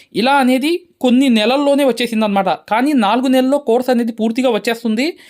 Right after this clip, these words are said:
మీరు బయట నుంచి వచ్చే ఆర్డర్స్ కూడా వర్కులు చేసే స్థాయికి వచ్చేస్తారు.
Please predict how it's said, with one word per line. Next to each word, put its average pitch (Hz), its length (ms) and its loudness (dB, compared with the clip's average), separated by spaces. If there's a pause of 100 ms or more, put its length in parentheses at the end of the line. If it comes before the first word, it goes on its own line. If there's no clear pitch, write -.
(240)
మీరు 208 140 0
బయట 214 240 0
నుంచి 254 240 2
వచ్చే 240 240 0
ఆర్డర్స్ 214 360 0
కూడా 254 260 2
వర్కులు 233 340 -2
చేసే 226 260 -2
స్థాయికి 220 380 -2
వచ్చేస్తారు. 185 440 -2